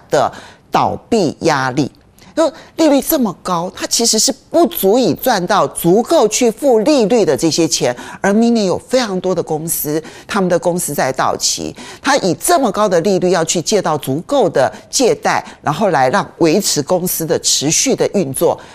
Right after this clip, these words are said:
是有困难的。所以这个压力确实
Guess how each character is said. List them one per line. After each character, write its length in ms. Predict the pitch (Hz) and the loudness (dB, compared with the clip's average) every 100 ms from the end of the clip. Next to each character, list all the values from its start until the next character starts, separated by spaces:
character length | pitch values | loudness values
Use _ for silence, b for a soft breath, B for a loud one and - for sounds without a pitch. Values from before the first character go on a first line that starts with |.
| B | B
是 260 | - 254 | -2 2
有 120 | 185 - | 2 0
困 220 | - 170 104 | -4 -4 -4
难 180 | - 92 | -8 -8
的。 120 | - - B B B B | -8 -8 B B B B
所 200 | - 311 | -2 2
以 180 | 349 185 B B B B - | 2 0 B B B B -2
这 240 | 359 247 | 0 2
个 180 | 175 139 | 2 0
压 280 | - 156 147 | 0 0 0
力 340 | 143 139 - b b b - | 0 -2 -4 b b b -4
确 400 | - - 302 180 | -2 2 2 2
实 360 | - - 110 | 0 -2 -4